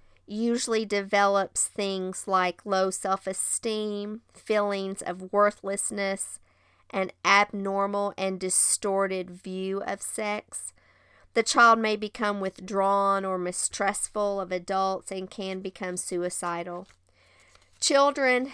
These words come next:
who do not live with both parents, as well as children, listen you all, living in homes marked by parent,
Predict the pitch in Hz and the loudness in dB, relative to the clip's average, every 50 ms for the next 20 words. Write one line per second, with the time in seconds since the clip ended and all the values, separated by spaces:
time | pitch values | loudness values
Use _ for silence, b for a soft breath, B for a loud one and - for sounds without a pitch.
0 | - - 262 240 247 233 208 208 226 226 220 220 226 220 220 220 226 - - 214 | -6 -2 -2 0 0 -2 -4 -4 -4 -4 -2 -2 0 0 2 2 0 0 -2 -2
1 | 220 214 220 208 208 208 202 - _ - 214 214 214 208 - - - - - - | 0 0 0 0 -2 -4 -4 -4 _ 2 4 4 4 2 -2 -8 -14 -10 -6 -4
2 | 269 262 269 262 196 160 156 - - - - - - - - _ _ _ _ - | -4 -2 -2 -4 -4 -6 -10 -14 -16 -12 -10 -10 -10 -12 -14 _ _ _ _ -2
3 | - 208 208 208 202 - 202 202 208 214 220 226 220 214 208 208 - - - - | 2 4 4 4 2 -2 0 2 2 4 4 4 4 2 0 0 -2 -6 -6 -6
4 | - - - 277 254 254 254 247 214 - 196 185 180 175 175 214 - _ _ _ | -8 -6 -2 0 2 2 2 0 -2 -4 -6 -6 -6 -6 -6 -8 -10 _ _ _
5 | _ _ _ _ _ _ _ _ _ _ _ _ _ _ _ _ _ _ _ _ | _ _ _ _ _ _ _ _ _ _ _ _ _ _ _ _ _ _ _ _
6 | _ _ _ _ _ _ _ _ - 196 202 220 - - 240 247 226 214 196 190 | _ _ _ _ _ _ _ _ -4 -4 -2 -2 -2 -4 -4 -6 -6 -6 -6 -6
7 | 185 175 175 175 175 180 214 _ _ _ _ _ _ _ _ _ - B B B | -4 -4 -4 -4 -6 -8 -10 _ _ _ _ _ _ _ _ _ -16 B B B
8 | B B B B B 220 208 220 220 226 240 233 240 226 220 220 233 - 277 247 | B B B B B 2 2 2 4 4 2 2 4 2 0 0 -4 0 0 2
9 | 240 226 208 196 180 175 185 - - - - - _ _ - 208 208 214 220 226 | 2 2 0 -2 -4 -8 -10 -10 -10 -10 -10 -12 _ _ -2 2 4 6 6 6
10 | 226 _ _ - 208 202 196 196 196 - _ _ _ _ _ - - - 240 226 | 4 _ _ 2 4 4 4 4 2 -2 _ _ _ _ _ -16 -10 -8 -4 -4
11 | 226 233 240 262 277 - _ - - | -2 0 0 -2 -2 -4 _ -20 -20